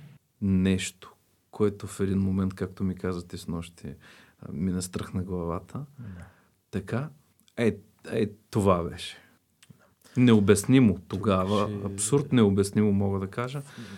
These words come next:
Speaker 2: Допълня към
Speaker 1: А, обясни влюбването, примерно.
Speaker 2: Да, за нашите слушатели, снощи бях на концерт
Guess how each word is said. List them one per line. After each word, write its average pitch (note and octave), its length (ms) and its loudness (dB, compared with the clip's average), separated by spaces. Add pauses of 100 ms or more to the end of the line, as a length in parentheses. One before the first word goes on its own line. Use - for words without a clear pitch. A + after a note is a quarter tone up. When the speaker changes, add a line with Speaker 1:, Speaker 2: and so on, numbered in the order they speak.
(580)
Speaker 2:
Допълня G2 460 -6
към F#3+ 160 -8
Speaker 1:
А, - 280 -2
обясни D3 420 2
влюбването, G2 680 2
примерно. - 300 -6
Speaker 2:
Да, G2+ 300 -8
за G2 300 -10 (360)
нашите G#2 760 -6 (440)
слушатели, A2 580 -2
снощи A#2 320 -6
бях A2 340 -4
на G#2+ 60 -6
концерт G2 600 -6